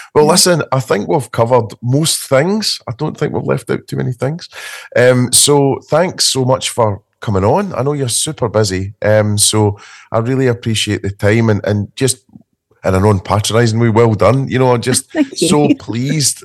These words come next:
Speaker 1: um, for you, and I'm so pleased for the Gales family and, and obviously my pal Martha, um, and Skateboarding
Speaker 2: <laughs>
Speaker 1: Tom, um, who I love very much. So just thank you,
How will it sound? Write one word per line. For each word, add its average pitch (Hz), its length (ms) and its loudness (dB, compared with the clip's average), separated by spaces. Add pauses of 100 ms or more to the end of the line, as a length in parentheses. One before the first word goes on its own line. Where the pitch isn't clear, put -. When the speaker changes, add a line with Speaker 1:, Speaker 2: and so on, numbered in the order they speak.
(140)
Speaker 1:
um, 101 340 4
for 101 200 -4
you, 117 480 2
and 107 100 0
I'm 104 80 0
so 117 240 -2
pleased 113 380 -6
for 92 320 0 (420)
the 101 60 -4
Gales 107 380 2
family 107 540 4 (100)
and, 90 180 0
and 85 80 -2
obviously 90 300 -6
my 87 100 -6
pal 90 220 -4
Martha, 92 320 -8 (580)
um, 101 320 2
and 98 100 2
Skateboarding 104 680 0
Speaker 2:
<laughs> - 0 -
Speaker 1:
Tom, 110 500 0
um, 107 360 2
who 104 120 2
I 98 40 2
love 98 200 -2
very 101 200 -2
much. 104 320 -4
So 110 260 -2 (320)
just - 320 -4
thank 113 320 2
you, 123 200 0